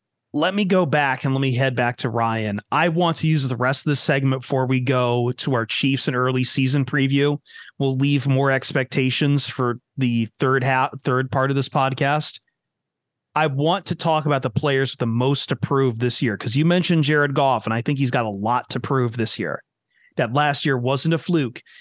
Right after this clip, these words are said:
and the Lions have drafted someone like Hendon Hooker, who could either be his eternal backup or someone that could eventually take his job at some point,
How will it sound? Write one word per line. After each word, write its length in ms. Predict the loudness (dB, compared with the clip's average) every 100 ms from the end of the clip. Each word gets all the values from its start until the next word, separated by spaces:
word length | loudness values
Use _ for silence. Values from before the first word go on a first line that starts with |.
| -8 -2
and 80 |
the 60 | 0
Lions 460 | 0 2 2 2 2
have 200 | -2 -2
drafted 560 | -2 0 0 -2 -2
someone 260 | 0 0 0
like 140 | -2
Hendon 280 | 0 0 2
Hooker, 320 | 0 0 -2
who 80 | -2
could 200 | -2 -2
either 220 | 0 2
be 280 | 0 0 2
his 360 | 2 2 0 -6 -10 -6
eternal 420 | -2 0 2 2
backup 580 | 2 0 0 0 0 -2 _ -20 -12 -4
or 100 | -2
someone 360 | 0 2 2
that 100 | 2
could 120 | 0
eventually 460 | 0 0 -2 -2 -2
take 280 | 0 -2 0
his 160 | -2
job 500 | 0 0 2 0 -2 -4
at 160 | -4 -2
some 220 | -2 -2
point, 300 | -6 -10